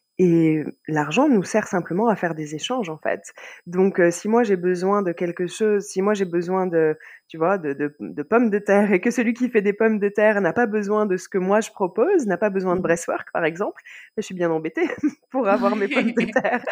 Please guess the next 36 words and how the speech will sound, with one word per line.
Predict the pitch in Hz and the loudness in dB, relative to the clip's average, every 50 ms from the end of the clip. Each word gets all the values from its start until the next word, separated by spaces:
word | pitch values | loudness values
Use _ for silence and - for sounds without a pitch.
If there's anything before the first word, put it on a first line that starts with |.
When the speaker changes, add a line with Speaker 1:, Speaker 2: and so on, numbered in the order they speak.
| - - - - | -8 -2 0 0
Speaker 1:
<laughs> | 622 - - - 370 - | 0 2 0 -2 -2 2
Donc, | 254 320 285 233 | 4 4 4 4
l'argent, | 285 233 233 240 240 240 285 294 | 4 4 4 4 2 0 -2 0
ça | - 247 208 | 0 -2 -2
sert | - 208 180 180 180 | 0 0 -2 -2 -2
juste | 165 175 202 - - - | -6 -8 -10 -10 -6 -6
à | 202 180 | -6 -6
ça, | - - 339 427 | -6 -8 -8 -6
en | 330 226 | -6 -6
fait. | - - 175 170 170 | -6 -4 -6 -6 -4
Ça | - 165 160 | -6 -8 -6
cherche, | - 233 254 - - - - - - - - | -6 -6 -8 -8 -10 -18 -20 -20 -20 -20 -14
c'est, | - - - | -12 -8 -6
et | - 175 | -4 -2
c'est | - 180 - | 0 0 0
comme | - 170 156 | 2 0 0
ça | - - 190 | 0 -2 -2
que | - - | -2 0
ça | 160 | -2
a | |
été | 135 131 - 139 | -2 -2 -4 -8
créé, | - - - 190 190 262 370 285 | -10 -8 -4 -2 0 2 4 4
hein. | 208 214 285 | 4 2 0
Ça | 285 - 185 | 0 -2 -2
a | |
été | 156 156 - 147 | -4 -4 -4 -8
créé | - - - 175 202 254 | -8 -4 -2 0 0 0
pour | 247 208 180 - | 0 -4 -8 -6
faire | - 196 170 170 | -2 -2 -2 -2
des | 170 160 156 151 | -2 -4 -4 -6
échanges | 156 147 - 233 254 269 220 | -8 -4 -2 -2 0 0 -2
entre | 190 175 - 175 | -4 -6 -6 -6
personnes | 170 175 160 - - 233 226 247 240 | -4 -4 -6 -4 -2 -2 0 0 -2
qui, | - _ _ - 196 190 180 | -4 _ _ -8 -2 0 0
euh, | 160 156 - - - - - - - | 0 0 -2 -8 -18 -20 -18 -10 -4
n'avaient, | 170 160 156 151 151 151 | -2 0 0 0 -2 -4